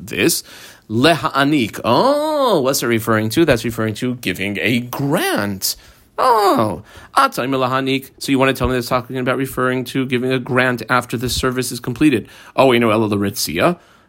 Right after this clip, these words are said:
Oh no, maybe what it's talking about is if the girl, let's say she was sold by her father when she was, like, four, and then she serves her six years,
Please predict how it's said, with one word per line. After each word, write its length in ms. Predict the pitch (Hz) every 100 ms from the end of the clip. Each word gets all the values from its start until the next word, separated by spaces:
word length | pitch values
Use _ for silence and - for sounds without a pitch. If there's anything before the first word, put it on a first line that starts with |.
| _
Oh 120 | 196
no, 240 | 202 220 127
maybe 320 | 98 135 180
what 120 | 190
it's 100 | 117
talking 320 | 117 104 117 107
about 340 | 107 120 -
is 220 | 117 110
if 320 | 113 117 - -
the 200 | 110 107
girl, 280 | 147 147
let's 160 | 120 123
say 80 | 117
she 140 | -
was 160 | 120 113
sold 180 | 127 120
by 80 |
her 100 | 117
father 280 | 110 117 117
when 100 | 113
she 180 | 101 110
was, 260 | 110 101 110
like, 180 | 101 - - - -
four, 600 | - - - 156 120 - - - - -
and 160 | 120
then 160 | 117 110
she 360 | 104 113 107 104
serves 360 | 131 120 113
her 220 | 117 107
six 280 | 98 101 -
years, 300 | 170 180 170